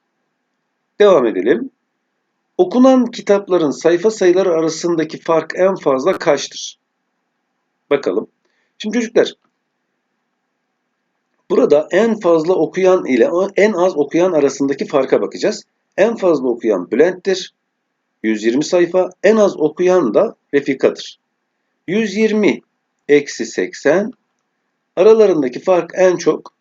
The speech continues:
kırktır. Cevabımız da C seçeneği olur. Onuncu sorumuza bakalım. Evet, ne demiş?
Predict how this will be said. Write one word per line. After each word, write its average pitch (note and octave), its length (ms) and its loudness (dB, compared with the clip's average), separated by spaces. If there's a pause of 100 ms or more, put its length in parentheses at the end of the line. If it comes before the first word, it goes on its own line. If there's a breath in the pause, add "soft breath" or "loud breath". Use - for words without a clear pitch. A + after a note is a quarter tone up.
(160)
kırktır. - 600 -4 (880)
Cevabımız F2+ 600 0
da G#3+ 320 2
C D#3+ 200 0
seçeneği E3 580 -4 (200)
olur. - 300 -6 (2250)
Onuncu G#3+ 300 4
sorumuza F#3 360 0
bakalım. - 360 -2 (2500)
Evet, G#2+ 320 -2
ne G2+ 120 -6
demiş? F3+ 480 0